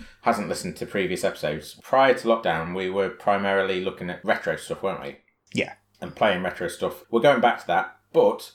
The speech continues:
Speaker 1: as I say, we will be able to, if we so choose, talk about a game that has caught our interest over maybe the two weeks between each recording session. So, yeah, you, you can expect a few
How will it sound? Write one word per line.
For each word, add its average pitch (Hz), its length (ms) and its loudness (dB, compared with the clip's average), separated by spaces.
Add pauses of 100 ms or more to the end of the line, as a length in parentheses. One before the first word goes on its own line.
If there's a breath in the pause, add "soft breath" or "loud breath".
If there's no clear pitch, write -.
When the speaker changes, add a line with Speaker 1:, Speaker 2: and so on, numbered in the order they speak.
(140)
Speaker 1:
as 104 140 2
I 113 60 -4
say, 92 420 0
we 98 300 -6
will 113 360 4
be 107 160 -2
able 98 340 0
to, 85 260 -6
if 90 180 -6
we 90 420 -6
so 95 260 0
choose, 87 460 -6
talk - 280 -2
about 90 280 0
a - 40 -8
game 90 360 -2 (360 loud breath)
that 92 120 4
has 82 100 0
caught - 380 0
our 85 160 2
interest - 520 -6 (140)
over 85 580 0 (380 soft breath)
maybe 87 260 -2
the 80 140 -8
two 90 260 -4
weeks 82 280 -8
between 82 400 -8
each 73 200 -14
recording 76 400 -6
session. 76 320 -10 (600 soft breath)
So, 87 520 0 (100)
yeah, 95 280 2
you, 90 340 -8
you 95 180 -10
can 101 120 -6
expect - 360 -4
a - 40 -20
few 90 320 -8